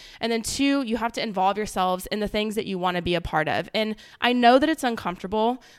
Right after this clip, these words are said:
Like, we can both talk about uncomfortable situations. You know, even I think starting a podcast, like, that could be un-, uncomfortable because you don't really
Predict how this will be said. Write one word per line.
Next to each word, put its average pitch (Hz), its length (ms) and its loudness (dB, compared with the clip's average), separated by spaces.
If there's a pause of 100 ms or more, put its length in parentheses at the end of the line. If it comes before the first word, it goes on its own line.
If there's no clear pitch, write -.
Like, 175 260 -6
we 240 280 -4
can 262 140 -4
both 214 340 0
talk 180 200 -4
about 165 300 -2
uncomfortable 185 420 -6
situations. 160 800 -8
You 196 120 -6
know, 185 160 -2
even 285 500 -2
I 202 80 -4
think 202 340 -10
starting 240 320 -4
a 180 60 -8
podcast, 220 540 -6
like, 160 140 -14
that 233 220 -4
could 247 120 -8
be 185 100 -6
un-, 165 220 -8
uncomfortable 170 560 -8
because 190 320 -8
you 220 80 -6
don't 254 200 -2
really 214 400 -4